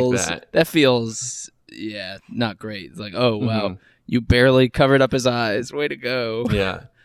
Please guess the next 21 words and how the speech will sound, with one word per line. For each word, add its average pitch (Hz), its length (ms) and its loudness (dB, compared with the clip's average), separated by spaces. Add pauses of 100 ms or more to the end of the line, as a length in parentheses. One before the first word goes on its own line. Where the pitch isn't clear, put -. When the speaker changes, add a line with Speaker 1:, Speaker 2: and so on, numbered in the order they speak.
(140)
Speaker 2:
yeah. 98 320 -6 (200)
Speaker 1:
It's, - 360 -16 (240)
yeah, 104 380 -6 (120)
that's, - 420 -2 (1200)
that's 175 220 2
a 190 60 4
little 165 180 4
much, 143 380 0 (100)
but 127 140 4
I 131 100 6
do 143 240 4
think 139 240 2
in 117 120 -2
kind 123 200 0
of 110 80 -6
setting 117 300 2
up 110 240 -4
the 120 160 -2
Vietnam 113 840 -6 (840)
era. 120 200 4
Speaker 2:
Yeah. 113 300 4